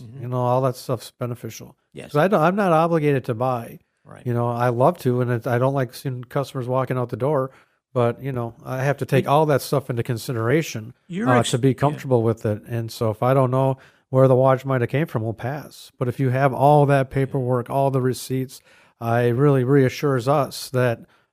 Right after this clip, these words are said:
Speaker 2: uh, we can probably move forward with this transaction. So
Speaker 1: Right.
Speaker 2: different than doing a title search when you buy a car
Speaker 1: Right.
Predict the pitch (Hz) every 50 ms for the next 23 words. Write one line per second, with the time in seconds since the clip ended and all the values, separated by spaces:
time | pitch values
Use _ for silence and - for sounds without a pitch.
0 | - - 127 123 117 120 131 117 - 117 - - 135 127 123 120 120 120 117 -
1 | 135 131 127 120 117 113 - 120 104 - - 127 113 110 107 120 120 127 135 -
2 | - 107 107 113 - - 190 180 165 170 165 175 160 147 139 151 147 147 143 -
3 | 156 151 143 135 123 - - 139 120 113 117 - 120 117 120 117 123 127 127 123
4 | 120 - - 117 117 113 110 110 113 117 110 110 107 101